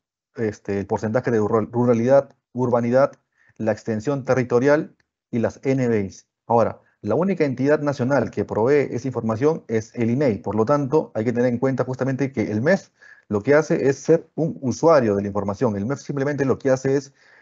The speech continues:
toma la información justamente que proviene del inei, ¿no? Y esto es importante decirlo, ¿no? Porque hay muchas municipalidades que mu-, muchas veces se acercan al ministerio diciendo que por alguna otra razón se está considerando menor población a la que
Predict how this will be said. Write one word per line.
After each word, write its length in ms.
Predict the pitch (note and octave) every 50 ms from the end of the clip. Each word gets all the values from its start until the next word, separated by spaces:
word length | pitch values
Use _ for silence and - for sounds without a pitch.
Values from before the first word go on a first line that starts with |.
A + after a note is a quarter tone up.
| - _ _ _ _ -
toma 240 | D3 D3 E3 E3
la 60 | D#3+ D#3
información 540 | C3+ C3+ A#2+ B2+ C3 B2+ - E3 D#3+ D#3
justamente 340 | C#3 D3+ - C#3+ C#3+ C#3 C#3+
que 100 | - C3
proviene 300 | - - G#2+ G#2+ B2 B2+
del 120 | C3 B2+ A#2+
inei, 180 | C3+ C#3 A#2+
¿no? 120 | A2 A2+ A2+
Y 100 | G#2+ A2
esto 160 | D3 D3 - F3
es 60 | E3+
importante 420 | D3+ C3 C3+ B2+ E3 E3 D#3+ D#3
decirlo, 260 | C#3 - F#3+ D3+ B2+
¿no? 120 | A#2+ B2+ A#2
Porque 360 | A#2 G#2 G2+ - A2+ A2 G#2+ -
hay 160 | A2 A#2 C#3
muchas 260 | C#3+ D#3+ E3 D#3+ E3+ D3+
municipalidades 400 | C#3+ B2+ A#2 A2+ A#2 B2 B2+ B2
que 120 | - A2+
mu-, 220 | A2 A2 G#2 - -
muchas 240 | - C3 C3 C3 C#3
veces 160 | C#3 D3 C#3+
se 60 | A#2
acercan 340 | G#2+ D3 D3 - C#3+ C3 B2+
al 160 | A2 G2+ G#2
ministerio 500 | G2+ G#2+ G#2 G#2 - C#3+ B2+ C3 D3 - - - _ - - - - _ _ _ _ -
diciendo 440 | A2 G#2 - D3 D3 C#3 C#3 C3+
que 340 | C3+ - B2 A#2+ G#2 - - _ _ _ _ _
por 160 | - A2 A#2
alguna 240 | B2+ D#3+ F#3+ F3+ E3
otra 180 | E3 E3+ D#3
razón 240 | D#3 - E3 E3+ E3
se 80 | - A#2+
está 160 | - D3+ C#3+
considerando 400 | - C#3+ D3 C3+ C3+ C3+ C#3+ C3
menor 320 | B2+ B2 A2+ B2 C#3+ C#3+
población 460 | - C3+ A#2+ A2 G#2+ G#2 D3 C#3+ C#3+
a 80 | C3 A#2+
la 120 | A2 G#2
que 380 | G2+ - G#2 G2+ G2+ G2+ G2+ G2+